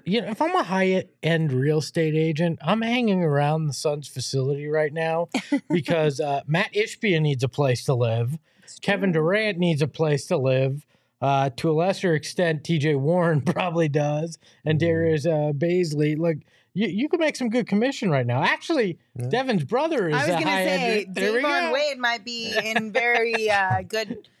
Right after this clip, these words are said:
Speaker 2: good position right now. He's a fantastic realtor as well, but he's probably in a good position
Speaker 1: Yeah.
Speaker 2: as far as, uh, some new clients that he might be able to pick up. All right. Any final thoughts on the game before we move on to other things?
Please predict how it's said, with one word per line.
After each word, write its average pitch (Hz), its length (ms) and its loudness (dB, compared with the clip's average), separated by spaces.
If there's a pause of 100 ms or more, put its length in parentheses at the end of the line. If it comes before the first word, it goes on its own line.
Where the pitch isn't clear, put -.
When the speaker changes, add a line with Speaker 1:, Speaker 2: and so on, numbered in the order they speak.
(140)
Speaker 2:
good 247 220 -2
position 240 560 0
right 196 200 0
now. 190 240 2
He's 214 200 -2
a 226 100 -6
fantastic 226 800 0
realtor 214 420 2
as 214 140 -2
well, 202 360 0
but 190 180 0
he's 208 180 -12
probably 208 540 0
in 202 80 0
a 208 60 -2
good 190 200 -4
position 196 560 -2
Speaker 1:
Yeah. 120 220 -2 (200)
Speaker 2:
as - 140 -2
far 202 300 2
as, 202 220 -2
uh, 202 80 -2
some 214 260 -2
new 208 160 0
clients 220 500 -4
that 180 80 -8
he 180 100 -2
might 170 200 -2
be 175 80 -2
able 165 240 -2
to 160 80 -6
pick - 260 -6
up. - 220 -4 (580)
All 208 220 2
right. 170 300 -6 (180)
Any 226 160 2
final 226 260 2
thoughts 220 300 -2
on 226 80 -2
the 226 80 -2
game 226 220 0
before 208 240 -2
we 208 100 0
move 214 180 0
on 208 200 0
to 220 100 -4
other 208 200 -2
things? 220 400 -6